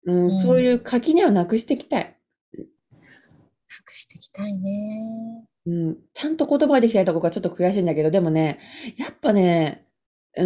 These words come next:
Speaker 1: ん、性にまつわることで誤解されてることがすごいたくさんある。
Speaker 2: やっぱりさ、なんか自分が理解できないこととか、自分に経験がないことってなかなかこう自分と重ね合わせられないからさ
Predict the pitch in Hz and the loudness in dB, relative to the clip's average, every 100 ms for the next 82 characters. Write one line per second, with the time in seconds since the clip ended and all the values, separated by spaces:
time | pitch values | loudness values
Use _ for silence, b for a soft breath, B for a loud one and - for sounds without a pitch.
0 | 180 180 - - - 277 269 226 185 175 | 2 2 -2 -12 0 4 6 6 4 2
1 | 165 202 196 185 170 160 160 175 175 233 | 2 4 4 4 2 2 4 2 4 6
2 | 240 233 233 - - 208 208 202 202 190 | 8 8 6 2 -2 -2 2 0 0 0
3 | 165 160 - 165 156 453 494 240 - 190 | 2 2 -2 -12 2 4 4 2 -2 -2
4 | 180 151 - _ _ _ _ _ _ _ | 0 0 -4 _ _ _ _ _ _ _
5 | _ _ _ _ _ _ _ 220 - 381 | _ _ _ _ _ _ _ -14 -4 -4
6 | 349 - 240 233 220 190 165 190 202 196 | -4 -6 -2 2 4 2 -2 -8 -8 -8
7 | 175 214 466 539 539 494 453 440 427 415 | -6 -2 2 4 4 0 2 2 2 -2
8 | - _ _ _ 277 254 - 381 233 202 | -6 _ _ _ -10 -10 -4 -2 -2 -8
9 | - 214 202 180 175 175 - 170 170 214 | -12 -16 -12 -12 -12 -14 -10 -8 -4 -4
10 | 277 381 370 - 370 339 349 359 359 359 | -2 -6 -6 -2 -2 0 -2 -2 -4 -4
11 | - - - - 185 202 302 339 330 - | -4 -4 -4 -4 -8 -2 -2 2 0 2
12 | 302 240 233 277 320 302 - 240 285 294 | -2 0 -4 -6 -8 -10 -10 -2 0 2
13 | 285 285 294 240 214 302 330 214 - 156 | 4 4 2 -2 2 0 0 -6 -8 -16
14 | 131 - 185 170 | -10 -2 2 0